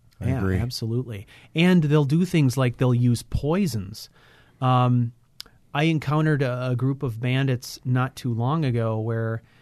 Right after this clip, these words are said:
Speaker 2: there was one, um, woman in this bandit clan who, who was, God, had to be at least a foot taller than all the
Speaker 1: I've
Speaker 2: rest
Speaker 1: come
Speaker 2: of them.
Speaker 1: across a few, yeah,
Speaker 2: Yeah.
Speaker 1: that are way bigger than me.
Speaker 2: Yeah, and she had a, a huge war hammer, and I was scared to death of her,
Speaker 1: <laughs>
Speaker 2: man.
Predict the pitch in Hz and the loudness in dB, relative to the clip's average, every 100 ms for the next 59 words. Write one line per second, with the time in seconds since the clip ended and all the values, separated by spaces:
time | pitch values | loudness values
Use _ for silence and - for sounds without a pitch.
0 | _ _ _ 127 131 123 113 110 120 165 | _ _ _ 0 2 2 -2 -4 -2 0
1 | 180 151 - - 120 113 110 113 113 _ | 0 -2 -8 -8 -4 -2 -2 -6 -10 _
2 | 120 127 175 139 117 113 - - 123 180 | -2 2 2 2 0 -2 -6 -4 -2 -2
3 | 165 - 131 113 110 107 123 120 - 127 | -6 -6 -4 -2 -4 -4 -4 -4 -6 -8
4 | 131 127 117 - - 131 139 135 127 120 | -4 -4 -6 -10 -20 -14 -8 -6 -8 -6
5 | 139 151 123 117 123 156 208 - 113 - | -4 -2 -2 -4 -4 -4 -4 -4 -8 -6
6 | 175 - - 139 196 127 92 - _ _ | -8 -6 -6 -2 0 -2 -4 -16 _ _
7 | _ - 123 131 143 120 135 160 202 202 | _ -4 0 2 2 6 6 6 4 4
8 | 101 165 113 101 101 - 107 95 80 87 | 2 2 2 2 -4 -6 -4 -4 -4 -12
9 | _ 107 104 95 127 160 147 82 82 131 | _ -2 0 2 2 4 2 -2 -2 0
10 | 131 85 110 95 87 85 82 87 131 160 | 2 0 -2 -2 -4 -6 -8 -8 0 2
11 | 135 120 - 147 123 139 139 135 117 - | 2 0 0 -2 0 2 2 2 0 -4
12 | - 117 - - 196 196 131 117 113 156 | -6 -6 -4 0 2 4 2 0 0 0
13 | 208 147 123 113 110 120 117 117 190 320 | 0 0 2 0 -2 -4 -2 -2 -2 0
14 | 131 127 156 175 185 185 254 - 127 113 | 0 2 4 2 2 2 2 4 4 4
15 | 117 110 123 147 139 | 2 4 4 4 0